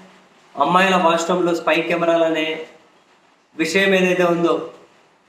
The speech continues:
దాన్ని చాలా విజయవంతంగా అందరి నోరులో మూయించే విధంగానే గట్టి ప్రయత్నాలే పైనుంచి జరిగి, కింద నుంచి కానీ కంప్లీట్గా పోలీసులు సహకరించారు అని చెప్పి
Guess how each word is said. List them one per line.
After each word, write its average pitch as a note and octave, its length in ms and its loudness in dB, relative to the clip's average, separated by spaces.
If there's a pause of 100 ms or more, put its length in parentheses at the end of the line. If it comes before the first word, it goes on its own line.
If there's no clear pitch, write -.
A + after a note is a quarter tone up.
(260)
దాన్ని G3 260 4
చాలా G3+ 220 2
విజయవంతంగా G3 1000 0 (680)
అందరి F#3+ 360 2
నోరులో G3 240 2
మూయించే F#3 420 2
విధంగానే F3+ 760 -2 (840)
గట్టి D#3+ 180 2
ప్రయత్నాలే F3 920 0 (320)
పైనుంచి F#3+ 400 2
జరిగి, F#3+ 460 0 (460)
కింద G3+ 180 2
నుంచి G#3 260 2
కానీ G3 160 0
కంప్లీట్గా F3 420 0
పోలీసులు F3 460 0
సహకరించారు E3 800 0
అని D#3+ 200 0
చెప్పి D3+ 500 -4